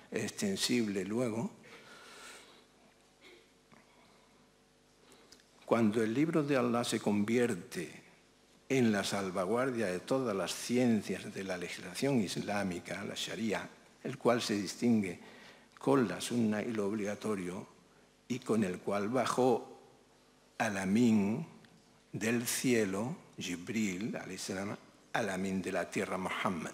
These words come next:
sallallahu alayhi wa sallam. Sigue diciendo Imam al-Qurtubi, "Vi entonces la forma de trabajar en él durante mi vida y dedicar a él mi energía,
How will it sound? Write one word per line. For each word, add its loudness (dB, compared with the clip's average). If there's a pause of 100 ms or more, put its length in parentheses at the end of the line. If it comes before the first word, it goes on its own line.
sallallahu -8
alayhi -12
wa -20
sallam. -14 (2750)
Sigue -2
diciendo 0
Imam -4
al-Qurtubi, -6
"Vi -2
entonces 2
la 0
forma 2
de -4
trabajar -2
en 0
él 0
durante -4
mi -6
vida -8 (760)
y 0
dedicar 0
a 2
él 2
mi 4
energía, -4